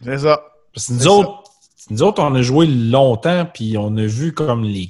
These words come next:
Speaker 2: quinze dernières années, là, et tranquillement, le monde, ouais, c'est plate. Mais tu sais,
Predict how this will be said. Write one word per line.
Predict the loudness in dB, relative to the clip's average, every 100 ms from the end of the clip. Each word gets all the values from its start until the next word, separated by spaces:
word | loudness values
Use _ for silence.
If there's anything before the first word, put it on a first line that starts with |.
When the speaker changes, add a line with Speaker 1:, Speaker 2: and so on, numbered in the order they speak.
| -6
Speaker 2:
quinze | -4 -4 -2
dernières | -4 -4 -4 -4 -4
années, | -4 -4 -6 -6
là, | -8 -12 _ _ _ _ _ _ _
et | -10 -8 -6 -6 -4 -4 -4 -6
tranquillement, | -6 -6 -4 -4 -2 -2
le | -2
monde, | -2 0 -2 -4 -6
ouais, | -6 -6 -8 -10 -16 -20
c'est | -16 -12 -10 -10
plate. | -10 -10 -14 -12
Mais | -12
tu | -8
sais, | -8 -8